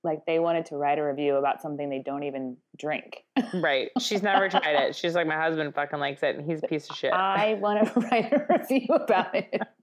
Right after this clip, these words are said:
Speaker 1: <laughs>
Speaker 2: Oh, that's funny. Anyway, that's all I really got about Tang.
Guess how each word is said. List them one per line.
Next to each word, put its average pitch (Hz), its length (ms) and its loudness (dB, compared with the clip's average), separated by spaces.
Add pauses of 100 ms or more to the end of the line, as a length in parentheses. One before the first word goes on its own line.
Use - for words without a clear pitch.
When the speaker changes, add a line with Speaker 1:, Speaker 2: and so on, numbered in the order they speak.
(880)
Speaker 1:
<laughs> 180 60 -4 (800)
Speaker 2:
Oh, 294 1500 4
that's 226 260 0
funny. 175 340 2
Anyway, 226 320 2
that's 202 200 2
all 202 80 2
I 190 60 4
really 180 240 6
got 170 160 4
about 160 260 0
Tang. 160 340 -2